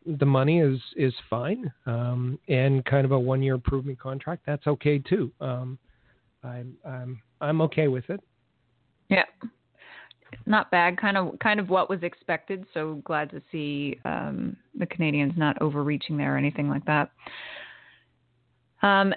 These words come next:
Speaker 2: and then just two days ago on Sunday, um, the only player, the only, uh, restricted free agent still pending arbitration for the team, Phil Danault, uh,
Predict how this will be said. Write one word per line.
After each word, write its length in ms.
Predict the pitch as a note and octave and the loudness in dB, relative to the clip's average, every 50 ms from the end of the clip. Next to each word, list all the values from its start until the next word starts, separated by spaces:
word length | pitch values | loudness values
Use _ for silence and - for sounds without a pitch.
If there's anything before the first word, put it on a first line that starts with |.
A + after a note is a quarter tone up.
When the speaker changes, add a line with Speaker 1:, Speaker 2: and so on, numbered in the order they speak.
| - | 2
Speaker 2:
and 180 | G3+ G3+ G3 F#3+ | 2 2 2 4
then 500 | A#3 C#4 D4 D4 D4 D#4 D#4 D#4 D4 C#4 - - - - - - - _ _ _ - - _ _ _ _ _ - | 4 4 6 4 4 4 4 2 2 0 -2 -8 -20 -20 -20 -20 -20 _ _ _ -20 -20 _ _ _ _ _ -12
just 240 | E3+ - A3 A3+ A3+ _ _ _ - | -8 -4 -4 -4 -6 _ _ _ -4
two 120 | - C4 A#3 | -2 0 2
days 260 | A3 G#3 B3 B3+ C4 | 2 2 2 2 0
ago 460 | G#3 E3 C#3+ C#3 C#3+ D3 D3+ - - | -2 0 0 0 2 0 0 -2 -2
on 380 | D3+ D3+ D3+ D3 C#3+ D3 C#3+ - - - | -4 -2 -2 -2 -2 -4 -6 -6 -4 -2
Sunday, 600 | A3+ B3+ B3 E3+ - - G#2 C#3 F#3+ A#3 B3 B3 - - | 0 0 2 0 0 2 2 2 2 0 -2 -4 -8 -8
um, 480 | D#3+ D#3 D3 D3 D3 C#3+ D3 D3 D3 C3+ _ _ _ _ _ _ _ _ _ _ _ _ _ _ _ _ _ _ _ _ _ _ _ _ _ _ _ _ _ _ _ _ - - | -8 -6 -6 -6 -6 -6 -6 -8 -8 -12 _ _ _ _ _ _ _ _ _ _ _ _ _ _ _ _ _ _ _ _ _ _ _ _ _ _ _ _ _ _ _ _ -8 -4
the 140 | F3 E3 | 0 2
only 240 | E3+ F#3 F#3+ F#3 F3+ | 2 2 4 2 2
player, 360 | - - F#3+ F3+ F3 F3 E3 - D#3+ | 0 2 2 4 4 4 4 2 0
the 80 | F3+ | 0
only, 400 | G3 G#3 G#3 G3+ F#3+ F3+ E3+ E3 D#3 | 0 2 2 2 2 2 0 2 0
uh, 280 | D3 C#3+ C#3+ C#3+ C3 - - - - - | 0 0 0 0 -2 -4 -6 -8 -14 -16
restricted 560 | - - - E3 E3+ - - G#3 - - F3+ - - | -12 -8 -8 -8 -6 -6 -8 -6 -4 -4 -6 -6 -4
free 180 | - F3 F3+ E3+ | -4 -2 0 0
agent 400 | E3 E3 E3+ D#3+ D3+ D3+ C3+ - _ _ _ _ _ _ _ _ _ _ _ _ - _ | 0 0 -2 -4 -4 -4 -4 -6 _ _ _ _ _ _ _ _ _ _ _ _ -8 _
still 200 | - F3+ F3+ F3 | 2 4 4 4
pending 420 | - - G3 F#3 E3+ E3 D#3+ C#3+ | 2 0 0 2 2 2 0 0
arbitration 880 | - D3 D3+ C3 C#3 - - - - G#3+ A#3 A#3 - - D#3+ - B2+ - - | 2 0 0 0 -2 -6 -8 -6 -2 -2 -2 -2 -2 -4 -4 -4 -4 -6 -4
for 120 | D#3+ D3+ | -4 -2
the 80 | D3 C#3+ | -2 -2
team, 440 | - - E3 D3+ C#3 C#3+ D3+ D#3 - - | -4 -4 -4 -2 -2 -2 -2 -4 -4 -4
Phil 160 | E3 D#3 C#3+ | -4 -4 -4
Danault, 640 | C3 D3 D3+ D#3 E3+ E3 D3 C3+ C#3 D#3 F#3 G#3+ - _ - - - - - - - - _ _ - | -4 -4 -2 0 2 2 2 2 2 0 0 -2 -4 _ -20 -20 -20 -20 -20 -20 -20 -20 _ _ -2
uh, 400 | D#3 D3+ D3 D3 D3+ D#3 D#3 | 0 0 2 2 2 2 2